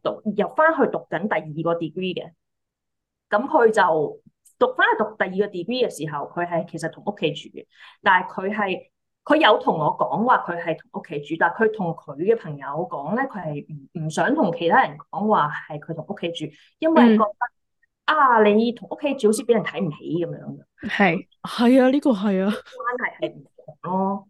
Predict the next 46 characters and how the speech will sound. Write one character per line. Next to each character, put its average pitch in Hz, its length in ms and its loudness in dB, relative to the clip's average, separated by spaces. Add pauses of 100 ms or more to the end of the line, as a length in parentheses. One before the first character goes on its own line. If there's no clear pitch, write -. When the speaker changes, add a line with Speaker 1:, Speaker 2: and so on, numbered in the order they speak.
Speaker 1:
但 175 180 2
係 - 40 -10
佢 190 220 -2
係， 170 380 -4
佢 220 180 4
知 294 160 0
道 - 120 6
我 170 420 2
個 196 120 2
背 185 140 0
景 170 200 -2
啦， 220 240 -2
同 185 100 -6
埋 147 140 -8
知 214 120 -6
道 196 120 0
我 156 220 -6
唔 147 140 -10
會 165 120 0
睇 202 180 4
唔 214 60 8
起 196 160 6
佢 196 160 2
啦， 170 420 0
即 240 80 2
係 196 80 2
會， 175 160 -2
會 190 160 -6
帶 180 260 0
我 175 140 -2
返 226 140 0
去 262 80 6
Speaker 2:
嗯。 226 260 2 (720)
Speaker 1:
玩 151 220 -16 (180)
咁 160 180 -10
樣， 156 240 -6 (380)
咁 247 220 4
就 190 260 4
會 170 140 2
好 - 40 -6 (140)
啲 214 120 0
咯。 226 140 2
我， 262 100 -8 (200)
我 311 100 -4
覺 370 100 -6
得 381 60 -4